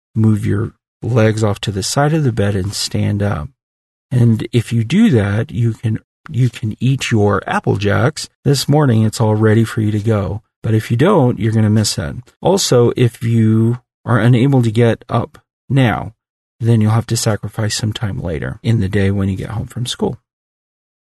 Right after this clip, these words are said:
Okay, so super easy, right? We wrote all this down, wrote it, wrote it, wrote it,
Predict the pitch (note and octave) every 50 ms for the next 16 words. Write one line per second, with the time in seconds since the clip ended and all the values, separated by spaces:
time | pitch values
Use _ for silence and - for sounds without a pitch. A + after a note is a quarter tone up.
0 | _ _ _ _ _ _ _ _ _ _ _ - - D3+ C#3+ - _ - - -
1 | A2+ G#2+ G#2 - D3 C3 B2+ A#2 G2 G2+ F2 - - - _ _ _ - - A2
2 | B2+ - - - _ _ _ _ _ _ _ _ _ _ - B2 B2+ B2+ D3 D3+
3 | D#3+ E3 D3+ D3 C#3+ C#3+ C3+ - - - G2 F#2 F#2+ G2+ - - A2+ - G#2 A2+
4 | C3 D3+ D3+ B2+ - - B2 A#2 A#2+ A#2+ A2 F2 G#2+ A2 A2 A2 A2 F#2+ D2+